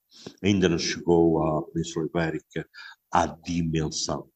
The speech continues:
digamos, do, do mercado turco. A Polónia tem investido muito com capitais canadianos, capitais americanos e alemães. Portanto, há aqui, há aqui muito investimento,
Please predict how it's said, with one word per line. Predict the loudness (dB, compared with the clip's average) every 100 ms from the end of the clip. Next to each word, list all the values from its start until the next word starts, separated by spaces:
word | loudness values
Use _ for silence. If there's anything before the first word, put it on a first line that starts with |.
| _
digamos, | -8 -8 -14 -20 -6
do, | -6
do | -4 -4
mercado | -4 -2 -2 -2
turco. | -6 -6 -6 _ _ _ -20 -16 -14 -14 -14 -14
A | 0
Polónia | 8 10 10 8 4
tem | 2
investido | 0 0 4 4 6
muito | 6 6 4 0 2 2 2 -6 _ -6
com | -4
capitais | -4 -6 -2 -2 -2
canadianos, | -4 -2 2 4 4 2 -4
capitais | -10 -10 -12 -10
americanos | -8 -6 0 2 2 -2 -10 -4 2
e | 4 2 2
alemães. | 6 6 6 2 2 2 2 -4 -16 -8
Portanto, | -2 -2
há |
aqui, | 0 -2 -4 -12 0
há | 0
aqui | 2 2
muito | 4 2 0 -4
investimento, | -2 -4 -2 0 0 -2